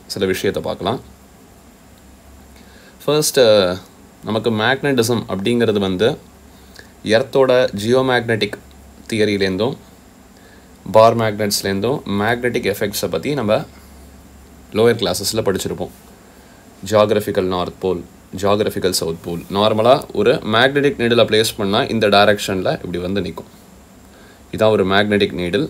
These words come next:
Magnetic நீடிலுங்கிறது magnetic compass அப்படின்னு சொல்லுவோம். இதுதான் true north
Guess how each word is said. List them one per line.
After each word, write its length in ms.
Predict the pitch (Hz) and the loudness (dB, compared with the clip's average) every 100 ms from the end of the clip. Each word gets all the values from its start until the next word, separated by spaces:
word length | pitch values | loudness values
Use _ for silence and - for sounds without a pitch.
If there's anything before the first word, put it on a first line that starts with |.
| - | -2
Magnetic 420 | 101 110 117 117 104 | -2 0 0 -2 -2
நீடிலுங்கிறது 480 | 104 110 107 101 135 | -2 0 0 0 0
magnetic 400 | 101 110 107 101 - | 0 0 -2 -2 0
compass 380 | 120 120 110 - | 0 4 2 2
அப்படின்னு 300 | 90 98 95 | -2 -2 -2
சொல்லுவோம். 280 | - 78 - - - - - - - | -4 -10 -12 -18 -20 -20 -20 -20 -10
இதுதான் 380 | - 104 117 135 139 | -2 0 2 0 0
true 120 | 139 127 98 | 2 2 2
north 300 | 107 117 | 0 -2